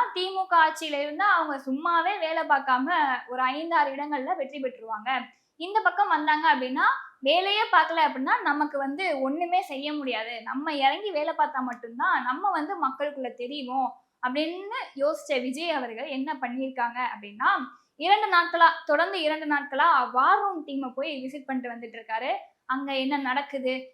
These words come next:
எந்த மாதிரி தேர்தல் களம் போயிட்டு இருக்கு, அடுத்து என்ன பண்ண போறோம் அப்படின்ற விஷயத்த அங்க போய் வார் ரூம் டீமை பார்த்துட்டு பேசிட்டு வந்திருக்காரு. இந்த இரண்டாயிரத்தி இருபத்தி ஆறு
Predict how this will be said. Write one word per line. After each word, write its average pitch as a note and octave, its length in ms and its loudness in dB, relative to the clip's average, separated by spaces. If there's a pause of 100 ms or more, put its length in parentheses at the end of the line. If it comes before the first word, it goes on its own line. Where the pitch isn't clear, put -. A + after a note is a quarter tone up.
(120)
எந்த D#4+ 320 -4
மாதிரி G4 400 0
தேர்தல் D#4 400 -2
களம் C4+ 240 0
போயிட்டு C4+ 300 -4
இருக்கு, B3 240 -4 (100)
அடுத்து F#4+ 300 0
என்ன D#4 220 -2
பண்ண D4 280 2
போறோம் C4 300 -2
அப்படின்ற B3+ 320 -8
விஷயத்த B3 420 -8 (420)
அங்க D4 380 2
போய் F4 220 0 (120)
வார் C4+ 280 2
ரூம் C#4 180 0
டீமை B3+ 300 -6
பார்த்துட்டு C#4+ 480 0 (140)
பேசிட்டு C#4 520 -4
வந்திருக்காரு. A#3 540 -6 (340)
இந்த E4+ 220 -6
இரண்டாயிரத்தி G#4+ 580 4
இருபத்தி E4+ 360 -2
ஆறு D4 220 4